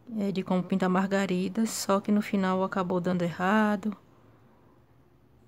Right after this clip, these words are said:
Sabe o que aconteceu, gente? Deixa eu contar pra vocês. Eu fiz o vídeo de, das margaridas, pintei as benditas das margaridas.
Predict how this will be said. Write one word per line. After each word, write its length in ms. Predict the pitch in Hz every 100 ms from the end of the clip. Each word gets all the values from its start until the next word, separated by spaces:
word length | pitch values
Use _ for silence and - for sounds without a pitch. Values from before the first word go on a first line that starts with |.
| _ _ _
Sabe 240 | - 262 262
o 20 |
que 80 | 214
aconteceu, 400 | 202 175 - 214
gente? 160 | 175
Deixa 140 | - 220
eu 100 | 226
contar 260 | 220 202
pra 140 | 185 180
vocês. 480 | 175 - - -
Eu 100 | 214
fiz 220 | 220 247 220
o 100 | 196
vídeo 480 | 190 214 214 190 160 _ _ _ _ _ _ _ _ _ -
de, 140 | 180
das 240 | 175 190 196
margaridas, 800 | 190 190 180 185 220 208 196
pintei 480 | - 214 214 208 220
as 100 | 233
benditas 560 | 202 208 190 180 180 190
das 160 | 185
margaridas. 880 | 185 190 190 190 185 185 220 214 -